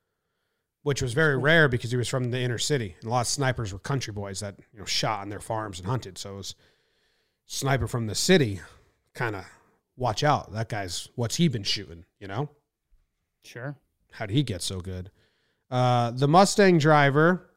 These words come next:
Speaker 1: Oh, let's do this, uh, t-, tuna fish. Virginia senator blames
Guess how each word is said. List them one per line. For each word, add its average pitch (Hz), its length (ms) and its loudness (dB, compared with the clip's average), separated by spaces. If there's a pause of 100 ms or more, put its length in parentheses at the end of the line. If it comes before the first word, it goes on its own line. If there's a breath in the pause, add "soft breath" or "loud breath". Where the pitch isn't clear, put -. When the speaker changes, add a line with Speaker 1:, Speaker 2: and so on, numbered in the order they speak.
Speaker 1:
Oh, 196 220 8
let's 208 180 6
do 233 160 4
this, 185 260 6
uh, 147 340 6
t-, - 160 -12 (180)
tuna 156 300 6
fish. - 420 -6 (2000)
Virginia 180 500 6
senator 151 800 6 (760)
blames 170 960 6